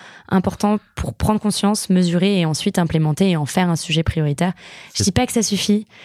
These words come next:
Speaker 1: je dis pas que, que, que les chiffres, euh, qu'on voit aujourd'hui, euh, c-, tout est réglé grâce à ce pacte de parité, mais,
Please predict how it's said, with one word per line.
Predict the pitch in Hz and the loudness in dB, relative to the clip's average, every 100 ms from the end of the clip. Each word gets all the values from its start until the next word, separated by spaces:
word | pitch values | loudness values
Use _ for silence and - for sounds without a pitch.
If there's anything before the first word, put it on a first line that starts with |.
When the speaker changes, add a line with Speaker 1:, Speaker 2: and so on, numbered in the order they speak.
| - - | -20 -16
Speaker 1:
je | - | -2
dis | 170 | 0
pas | 185 214 | 2 0
que, | - 185 175 170 | 2 2 2 2
que, | - 175 | 0 0
que | 160 - 160 156 156 156 | 0 0 2 2 2 2
les | 165 | 0
chiffres, | - 196 - 147 | 0 -2 -2 -4
euh, | 156 - - - | -4 -6 -12 -18
qu'on | - 185 | -2 2
voit | 175 175 | 4 4
aujourd'hui, | 175 170 165 180 190 190 | 2 0 0 2 2 2
euh, | 170 156 | 0 -2
c-, | 156 - | -4 -6
tout | 196 208 | -4 0
est | |
réglé | 185 180 180 180 | 2 2 2 0
grâce | 170 156 170 | -2 -4 -2
à | |
ce | 165 160 | -4 -2
pacte | 165 - | -2 -4
de | |
parité, | 165 160 160 208 | -4 -4 -2 0
mais, | 190 | 0